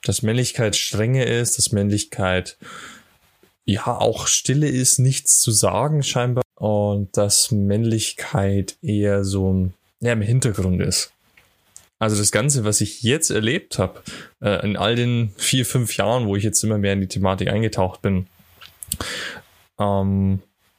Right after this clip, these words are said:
würde ich sagen, habe ich den gesamten extrovertierten Teil oder den gesamten powervollen Teil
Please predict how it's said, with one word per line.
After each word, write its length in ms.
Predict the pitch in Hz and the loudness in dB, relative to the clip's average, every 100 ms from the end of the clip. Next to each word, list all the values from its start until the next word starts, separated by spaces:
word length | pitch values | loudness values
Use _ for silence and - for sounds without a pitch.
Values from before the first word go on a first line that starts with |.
| _ | _
würde 200 | 113 113 | -2 0
ich 120 | 110 101 | 0 0
sagen, 460 | 101 101 120 117 | 2 2 0 0
habe 120 | 107 | 0
ich 80 | 104 | 0
den 160 | 110 104 | 0 0
gesamten 640 | 98 101 127 117 110 110 - - - - - - | 2 2 0 0 0 -2 -4 -18 -20 -20 -10 -6
extrovertierten 1000 | 123 - - 107 101 95 - 113 113 98 | 0 2 2 2 0 0 0 0 2 -2
Teil 420 | - 101 92 90 | -2 0 0 2
oder 140 | 92 | 0
den 180 | 92 95 | 0 2
gesamten 460 | 101 104 117 107 - | 2 2 0 -4 -6
powervollen 760 | - 131 117 101 104 95 95 | -2 2 2 2 0 2 0
Teil 560 | 92 - 110 95 95 | -2 -4 0 2 2